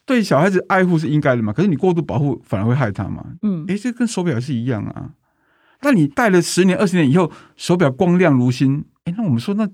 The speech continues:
Speaker 1: 没有经过岁月洗礼的手表，其实是被过度保护的。
Speaker 2: 嗯。
Speaker 1: 那你跟他会有感情吗？这是我自己的想法啦。
Speaker 2: 嗯。
Speaker 1: 就像我在时间观念频道所拍的那个纪念的一百集专辑里面所提到的，
Speaker 2: 嗯。
Speaker 1: 我爸爸有留一只手表，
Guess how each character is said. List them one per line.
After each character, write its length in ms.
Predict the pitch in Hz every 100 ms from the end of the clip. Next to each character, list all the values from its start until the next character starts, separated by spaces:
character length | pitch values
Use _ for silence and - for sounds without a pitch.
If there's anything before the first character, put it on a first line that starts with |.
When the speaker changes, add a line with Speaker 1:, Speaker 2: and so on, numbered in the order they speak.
| _
Speaker 1:
没 180 | - 160
有 140 | 180
经 140 | 131 185
过 100 | 175
岁 180 | - 170
月 160 | 165
洗 240 | 143 - 139
礼 140 | 120
的 80 | 104
手 160 | 110
表， 180 | 104 107 - 151 _ -
其 140 | 165
实 160 | 165 165
是 200 | - 180
被 160 | 175
过 180 | 151 143
度 140 | 127 123
保 240 | 110 107
护 140 | 113
的。 100 | - - - - _
Speaker 2:
嗯。 360 | 214 180 156 - _
Speaker 1:
那 100 | 214
你 120 | 190
跟 160 | 123 180
他 120 | 180
会 100 | 185
有 60 | 143
感 200 | 104 95
情 160 | 98
吗？ 400 | 98 101 101 127 - _ _ _ _ _ -
这 100 | 175
是 60 |
我 100 | 131
自 120 | 98
己 60 | 135
的 60 | 92
想 180 | 95
法 100 | 95 - -
啦。 80 | -
Speaker 2:
嗯。 320 | 208 175 - - _ _ _ _ _ _
Speaker 1:
就 140 | -
像 120 | 190 135
我 40 |
在 100 | 165
时 160 | 151 139
间 80 |
观 120 | 143 151
念 120 | 131
频 200 | 123 120
道 180 | 135 107
所 140 | 104
拍 220 | 92 - 120
的 80 |
那 140 | 110 120
个 140 | 107
纪 180 | 98 147
念 180 | 127 117
的 80 | 107
一 80 | 185
百 200 | - 101
集 160 | 90 104
专 200 | 120 113
辑 120 | 101
里 100 | 87
面 140 | 107
所 140 | 101 85
提 200 | - 78
到 220 | 104 76
的， 160 | - - 120 113 -
Speaker 2:
嗯。 280 | 240 180 170 -
Speaker 1:
我 80 | 151
爸 140 | 175 175
爸 100 | 131
有 60 |
留 160 | 117 135
一 40 |
只 120 | 139
手 180 | 127 107
表， 340 | 101 - -